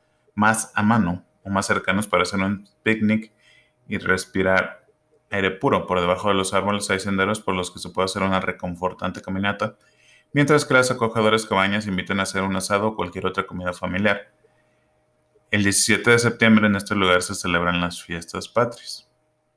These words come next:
También podemos realizar un entre-, entretenido tour por la Sierra del Tigre y conocerlo mejor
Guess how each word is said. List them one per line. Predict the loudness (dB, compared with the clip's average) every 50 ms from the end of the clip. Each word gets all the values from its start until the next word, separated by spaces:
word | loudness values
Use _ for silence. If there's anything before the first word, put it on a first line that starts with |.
| _ _ _ _ _ _ _ _ _ _ _ _ _ _ _ _ _ _
También | -2 2 2 2 4
podemos | 4 2 2 2 2
realizar | 2 2 2 2 2 2 2 4
un | 4 2
entre-, | 2 2 0 0 0 -2
entretenido | -2 -2 -2 -2 -2 -2 -2 -2 -2 -2 -4 -4 -6 -8 _
tour | -2 -2 -2 -2 -4
por | -4 -4 -2
la | -2 -4
Sierra | -6 -6 -4 -2 0 2
del | 2 2 0 0
Tigre | 0 0 2 2 2
y | 2
conocerlo | 0 -2 -2 -2 -2 -2 -2 -2 0
mejor | 0 -2 2 4 2 2 2 0 -8